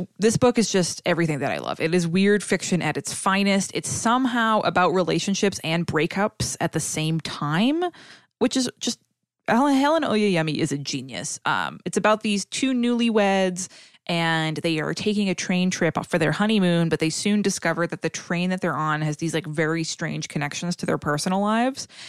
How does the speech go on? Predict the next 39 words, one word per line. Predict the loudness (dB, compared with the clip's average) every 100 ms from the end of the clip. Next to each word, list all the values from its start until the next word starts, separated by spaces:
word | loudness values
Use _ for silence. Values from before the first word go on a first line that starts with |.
| -20 -20 _
And | 0 2 2 0
I | 0
just | -2 -2
fucking | -2 -2
love | -2 -2
this | -2
book | -2
so | -2 -2
much. | 0 -2 -4 -4 -2
It |
might | 0 2
be | 2
my | 2
new | 0
favorite | -2 -2 0 0 0
of | -2
hers, | 0 2 4 2 -2
which | -2
is | -2
saying | -2 -4 -2
something. | -2 0 0 2 0 -4 -16 -12
It's | -4
just | -2 -2 2
so, | 2 4 2 0
it's | -6
so | -2 0 0
surreal | -2 -6 -4 -2 2 4 4 4 2 -2 -14 _
and | -8 -6
dreamy, | -4 -2 -2 0
like | -2 0
all | 0 0
her | 0
books | -2 -4 -2
are, | 0 0
but | 0 -4 -2
it | -2
is, | 0 0 0 -4 -10 _ _ _ _ -16
it's | -10
so, | -6 -2 0 2 4 4 2